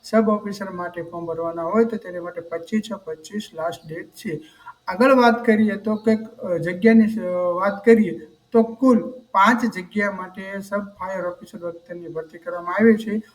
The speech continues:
અને તેમાં અહીં તમે કેટેગરી વાઇઝ તમે જગ્યા જોઈ શકો છો. આગળ વાત કરીએ તો કે આના માટે, અ, લાયકાત કઈ રહેશે, તો કે candidate shall not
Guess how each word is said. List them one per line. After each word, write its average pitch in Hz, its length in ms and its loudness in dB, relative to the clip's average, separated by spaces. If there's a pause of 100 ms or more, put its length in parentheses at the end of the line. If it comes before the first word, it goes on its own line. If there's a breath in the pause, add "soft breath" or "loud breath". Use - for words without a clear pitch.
(160 loud breath)
અને 277 180 4
તેમાં 226 360 4
અહીં 214 120 4
તમે 214 220 0
કેટેગરી 185 520 -8
વાઇઝ 165 360 -4 (160)
તમે 165 180 -12
જગ્યા 156 360 -6
જોઈ 156 220 -8
શકો 220 320 -4
છો. 233 420 2 (580 soft breath)
આગળ 254 280 4
વાત 240 320 4
કરીએ 233 220 6
તો 226 140 0
કે 226 80 2
આના 220 180 6
માટે, 220 220 4
અ, 185 400 -4
લાયકાત 202 380 0 (140)
કઈ 196 120 -6
રહેશે, 156 420 -4 (720)
તો 277 120 -2
કે - 460 -2 (480)
candidate 254 540 4 (180)
shall 233 180 6
not 226 280 4